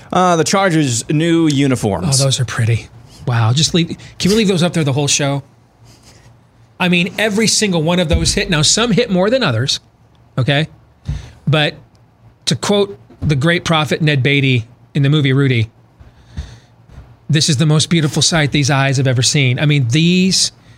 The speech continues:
Speaker 2: are spectacular. Th-, that's, that is the greatest uniform collection of an American professional sports team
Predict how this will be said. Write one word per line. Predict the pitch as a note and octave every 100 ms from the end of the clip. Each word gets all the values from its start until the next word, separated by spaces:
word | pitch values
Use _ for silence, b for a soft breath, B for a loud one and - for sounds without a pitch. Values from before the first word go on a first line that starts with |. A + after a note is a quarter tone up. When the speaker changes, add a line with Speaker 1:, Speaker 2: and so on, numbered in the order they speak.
| b b b _
Speaker 2:
are | C#3+ C#3 C3+ B2+ B2 - _ _ - -
spectacular. | - - - - - A#2+ A2 G#2+ G#2
Th-, | A#2 F#3
that's, | F#3 F#3+ - B B B
that | - F#3+ G#3+
is | G3
the | C#3
greatest | C#3 C3+ C#3+ D3 F3 F#3+ - - - - - - _ - _ - - _ -
uniform | C#3+ D3+ G3 G3+ - F3+ F3 F3
collection | E3 D3 C3+ D3+ C#3 -
of | D3
an | C3+
American | B2+ C#3 D#3+ E3+ E3+
professional | - C3 D3+ - C#3+
sports | B2+ D3 C3+ -
team | C3+ B2+